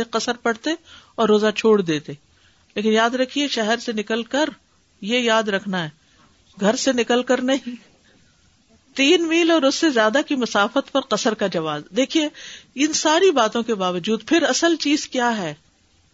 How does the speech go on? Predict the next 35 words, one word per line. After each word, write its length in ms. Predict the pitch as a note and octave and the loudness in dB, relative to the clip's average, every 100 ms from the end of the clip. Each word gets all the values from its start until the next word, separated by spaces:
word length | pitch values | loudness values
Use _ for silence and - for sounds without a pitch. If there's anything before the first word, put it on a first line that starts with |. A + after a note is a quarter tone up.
| _ _ _ - | _ _ _ -8
کہ 80 | A#3 | -4
یہ 140 | A3+ | -2
واقعی 340 | A3 F3+ A#3+ B3+ | 0 -2 -4 -2
سفر 360 | G3 G#3 A3+ | -4 -2 -4
ہے 320 | F3+ F3 G#3+ D#4 - _ _ _ _ _ _ _ _ - | -4 -4 -4 -6 -18 _ _ _ _ _ _ _ _ -10
جس 200 | G#3 - | -8 -2
کو 100 | A#3+ | -2
آپ 140 | A3+ | 0
سفر 300 | - F3 B3 | -4 -4 -6
سمجھیں، 500 | - G3+ G3 G#3+ - _ _ - - _ - | -4 -4 -2 -4 -12 _ _ -20 -20 _ -4
اس 160 | D4+ | -2
پہ 60 | D#4 | -2
قصر 320 | - F3+ E3 | -4 -4 -4
ہوگی۔ 280 | D3+ D3 D#3+ - - - - _ | -6 -10 -14 -20 -20 -20 -20 _
تین 280 | D4 F4 E4 | 4 4 4
میل 220 | F4+ F4 | 4 4
اور 100 | D#4+ | 4
اس 120 | D4+ | 0
سے 120 | - | -2
زیادہ 360 | B3+ G#3+ A3+ C#4 - | 0 2 4 2 0
کی 120 | B3+ | -4
مسافت 520 | A3 - A3 C4 - | -2 0 0 -2 -4
پر 80 | C4 | -4
قصر 340 | - F#3+ G3+ | -4 -4 -4
کا 120 | G3 | -2
جواز، 300 | E3 D3+ C#3+ C#3+ - - - | -2 -4 -6 -10 -20 -20 -10
یعنی 140 | C#4 D#4+ | 0 2
بہت 280 | B3 E4 | 4 2
سی 100 | E4+ | 0
چیزیں 280 | D#4+ D4+ D#4 | 0 0 0
صرف 220 | D4+ E4 | 0 2
literally 560 | C#4+ A3+ A3+ C4+ D#4 E4+ | 4 2 2 4 6 6
نہیں 180 | D#4+ G4 | 4 2
لی 180 | F4+ F#3+ | 2 2
جاتی، 340 | E3 D3 | -2 -4